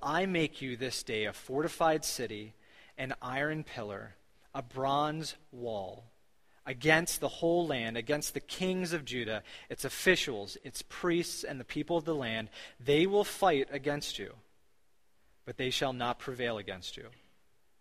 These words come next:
For I am with you, declares the Lord, to deliver you. The word of God. So here we have the calling of Jeremiah in the first, uh, four,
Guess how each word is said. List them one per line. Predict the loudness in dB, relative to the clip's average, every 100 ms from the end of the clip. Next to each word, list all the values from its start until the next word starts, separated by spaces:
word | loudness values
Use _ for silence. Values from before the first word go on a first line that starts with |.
| -20 -20
For | -6 -6 0
I | 2 2
am | 0
with | -4 -6 -8
you, | -10 -10 -18 _ -20 -20 -20 -16
declares | -12 -4 -4 -4 -6
the |
Lord, | -8 -8 -8 -10 -14 -20 -20 -16
to | -12
deliver | -8 -6 -8 -10
you. | -14 -20 -20 -20 _ -20 -20 -20 _
The | -4
word | -2 -2
of | 0
God. | 2 0 -6 -20 -20 -20 -20 -20 -20 _ _ _ _ _ _ _ -18 -16 -16 2
So | 6
here | 10 10
we | 12
have | 12 12 12
the | 4
calling | 8 8 8 6
of | 4
Jeremiah | 6 8 8 6 6
in | 4
the | 0
first, | 4 6 6 0
uh, | 0 4 2
four, | 0 -10 -6 0 2 4 2